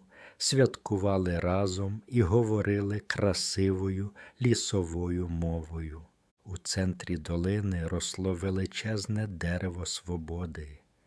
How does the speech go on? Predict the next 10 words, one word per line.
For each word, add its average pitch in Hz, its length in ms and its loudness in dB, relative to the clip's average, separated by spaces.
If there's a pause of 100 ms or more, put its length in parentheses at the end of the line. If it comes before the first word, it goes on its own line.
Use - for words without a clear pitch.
(120)
під 87 240 -2
яким 104 420 -2
звірята 87 840 0
збиралися, 85 1120 -4 (380)
щоб 123 360 2
вирішувати 92 880 0
важливі 87 640 -2
справи 90 600 -2
всім 87 480 -4
гуртом. 78 720 -6